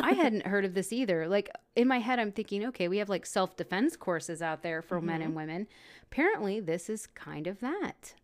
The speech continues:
Speaker 1: Um, so it's more of a game. It's actually really ties heavily into prey and predator kink.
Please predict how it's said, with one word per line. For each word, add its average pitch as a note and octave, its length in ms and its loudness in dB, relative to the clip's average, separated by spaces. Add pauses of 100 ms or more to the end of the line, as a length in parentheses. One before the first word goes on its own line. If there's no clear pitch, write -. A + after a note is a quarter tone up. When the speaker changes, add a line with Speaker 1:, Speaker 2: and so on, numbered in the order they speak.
(120)
Speaker 1:
Um, F3+ 520 0 (420)
so G3+ 500 -2
it's G3+ 280 0
more A3 200 -2
of G#3 120 -4
a F#3+ 40 -4
game. G3 360 -2
It's E3+ 180 -6
actually G#3+ 560 -2
really F#3+ 380 -2
ties E3+ 300 -6
heavily E3+ 440 -6
into E3 160 -4
prey F3 320 -2
and D#3+ 140 -4
predator F3 560 -6
kink. D4 420 -6